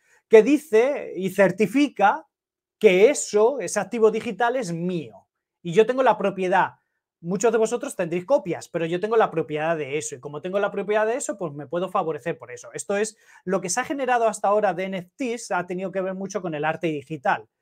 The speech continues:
Y esto ha sido, sin lugar a dudas, todo un impulso a, este, a, este, a esta industria del arte digital, donde han aparecido, pues, interesantes artistas. Es verdad que, como toda tecnología, y luego lo diré, pues,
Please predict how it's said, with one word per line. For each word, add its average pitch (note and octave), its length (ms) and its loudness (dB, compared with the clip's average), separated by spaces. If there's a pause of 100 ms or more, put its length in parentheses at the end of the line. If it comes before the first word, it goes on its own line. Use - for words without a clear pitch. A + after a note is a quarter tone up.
(440)
Y F#3 180 2
esto G#3 300 4
ha G#3 100 6
sido, G#3+ 320 2
sin E3 340 -6
lugar D3+ 260 0
a F#3+ 60 2
dudas, G3+ 320 0
todo C4 180 2
un A#3+ 80 -2
impulso E3+ 600 -4 (320)
a, E3 100 -4
este, F3 840 -2
a, E3 60 -6
este, E3 640 -4
a D#3 80 -6
esta F3 160 -8
industria D#3+ 540 -6
del C#3+ 160 -10
arte D3+ 180 -8
digital, D#3 420 -4
donde E3+ 200 -4
han E3+ 100 -4
aparecido, E3+ 680 -4 (180)
pues, D3 160 -14
interesantes D3 540 -10
artistas. - 600 -14 (240)
Es G#3 160 -2
verdad B3 420 2 (120)
que, F3+ 120 -8
como F3 200 -4
toda G#3 180 2
tecnología, G#3 440 -4
y F#3 60 0
luego F3 180 -2
lo G3 100 -4
diré, G#3 220 0
pues, D#3 320 -10